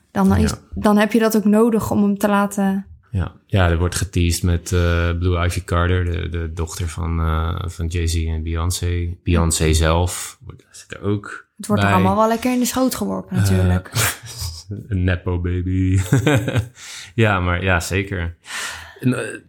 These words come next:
Speaker 2: ja, je hebt het over veel namen. Daar wil ik gelijk een bruggetje maken. Want er staan drie componisten op de film.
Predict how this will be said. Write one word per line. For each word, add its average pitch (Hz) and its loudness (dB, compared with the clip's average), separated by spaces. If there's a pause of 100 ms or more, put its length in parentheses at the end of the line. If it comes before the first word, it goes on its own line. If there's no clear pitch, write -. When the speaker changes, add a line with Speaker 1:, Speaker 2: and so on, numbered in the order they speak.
(160)
Speaker 2:
ja, 85 2
je 98 4
hebt 117 2
het 113 2
over 104 2
veel 104 4
namen. 98 2
Daar 92 -2
wil 92 2
ik 92 0
gelijk 90 -2
een 95 2
bruggetje 95 0
maken. 85 -2
Want 87 -2
er 95 -4
staan 92 0
drie 110 0
componisten 95 0
op 82 -6
de - -16
film. 73 -6